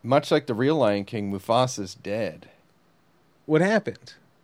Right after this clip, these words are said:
Speaker 2: Did he
Speaker 1: Well,
Speaker 2: get thrown off a cliff by
Speaker 1: he,
Speaker 2: his
Speaker 1: he,
Speaker 2: Uncle
Speaker 1: he
Speaker 2: Scar?
Speaker 1: did, yeah, he didn't get stamped out by
Speaker 2: These sick
Speaker 1: wildebeest.
Speaker 2: freaks just using the zoo as their playground to reenact these kiddie movies?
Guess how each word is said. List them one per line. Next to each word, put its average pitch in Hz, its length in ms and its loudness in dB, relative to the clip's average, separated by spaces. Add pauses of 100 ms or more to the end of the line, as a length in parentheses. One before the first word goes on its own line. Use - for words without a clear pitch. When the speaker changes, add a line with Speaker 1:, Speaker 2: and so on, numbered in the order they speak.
(420)
Speaker 2:
Did 151 80 2
he - 40 4
Speaker 1:
Well, 147 100 6
Speaker 2:
get 98 60 2
thrown 160 160 8
off 151 120 6
a 147 60 0
cliff 185 380 4
by 160 200 8
Speaker 1:
he, 156 60 8
Speaker 2:
his 151 100 8
Speaker 1:
he, 156 60 10
Speaker 2:
Uncle 160 260 6
Speaker 1:
he 139 120 2
Speaker 2:
Scar? 160 300 10
Speaker 1:
did, - 120 -12
yeah, 127 200 4
he 127 120 2
didn't 151 240 2
get 151 200 2
stamped 131 480 2
out 120 180 6
by 110 100 4
Speaker 2:
These 107 220 6
sick 123 160 8
Speaker 1:
wildebeest. 107 220 0
Speaker 2:
freaks 170 400 6
just 151 160 4
using 160 240 6
the 147 80 8
zoo 143 200 8
as 165 120 8
their 131 100 6
playground 151 440 4
to 131 60 4
reenact 139 440 2
these 120 160 -4
kiddie 147 260 0
movies? 165 360 -2